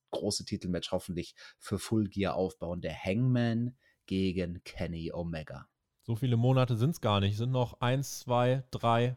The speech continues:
Speaker 2: vier Ausgaben von Dynamite.
Speaker 1: Was?
Speaker 2: Und dann, dann ist schon Full Gear. Ja, Full Gear. Ja, fünf sind's sogar. Fünf. Am dreizehnten November ist Full Gear,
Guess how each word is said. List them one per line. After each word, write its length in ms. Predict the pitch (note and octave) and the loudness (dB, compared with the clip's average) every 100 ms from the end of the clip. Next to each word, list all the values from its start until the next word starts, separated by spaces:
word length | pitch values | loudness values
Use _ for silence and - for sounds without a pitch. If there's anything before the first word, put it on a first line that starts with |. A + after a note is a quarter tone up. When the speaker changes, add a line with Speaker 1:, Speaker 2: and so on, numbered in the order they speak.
| - | -8
Speaker 2:
vier 480 | - - - C#3+ C#3+ | -20 -10 2 4 6
Ausgaben 440 | C3 - B2+ B2 | 4 4 4 4
von 140 | B2 C3+ | 4 6
Dynamite. 640 | E3 F3 C#3+ A#2+ F#2+ - - | 8 8 8 8 6 2 6
Speaker 1:
Was? 240 | G3+ G3 | 6 6
Speaker 2:
Und 120 | B2 | 4
dann, 220 | B2+ A#2+ - | 4 2 -2
dann 180 | B2 B2+ | 2 4
ist 140 | D3 | 4
schon 180 | - F#3+ | 6 6
Full 280 | - D3 B2 | 6 6 6
Gear. 140 | A#2 | 6
Ja, 160 | A#2 A2 | 6 4
Full 260 | - D3+ B2 | 4 2 4
Gear. 220 | A#2+ A2 | 4 4
Ja, 160 | B2 A#2 | 2 4
fünf 240 | - D3 | 2 0
sind's 200 | - G#2 | -2 -4
sogar. 200 | G#2+ G2 | 2 2
Fünf. 260 | - A#2 G#2 | 2 -2 -2
Am 140 | G#2 | -4
dreizehnten 520 | A2 A#2 B2 C#3 B2+ | 2 2 4 -2 0
November 340 | B2 C3+ E3 G#2+ | 4 4 6 6
ist 140 | F#2+ | 4
Full 220 | - G#2 | 4 6
Gear, 220 | G2+ G2 | 8 6